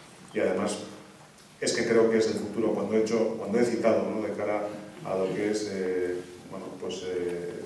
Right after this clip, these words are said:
la nueva manera de funcionar que se impone en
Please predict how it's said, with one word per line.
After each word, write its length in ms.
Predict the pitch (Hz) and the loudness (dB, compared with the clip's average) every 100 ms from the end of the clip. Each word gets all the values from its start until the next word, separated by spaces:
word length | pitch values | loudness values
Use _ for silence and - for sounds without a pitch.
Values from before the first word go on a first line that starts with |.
| - - - | -10 -10 -4
la 100 | 98 | 0
nueva 340 | 110 117 113 113 | 4 8 8 6
manera 400 | 110 113 113 104 | 4 4 4 4
de 120 | 98 | 2
funcionar 640 | - 98 98 98 107 113 | -2 -6 -6 -2 0 2
que 300 | 113 101 98 - - - | 0 -2 -4 -6 -10 -12
se 160 | - | -8
impone 400 | 98 98 95 113 | -4 -2 2 4
en 140 | - | 4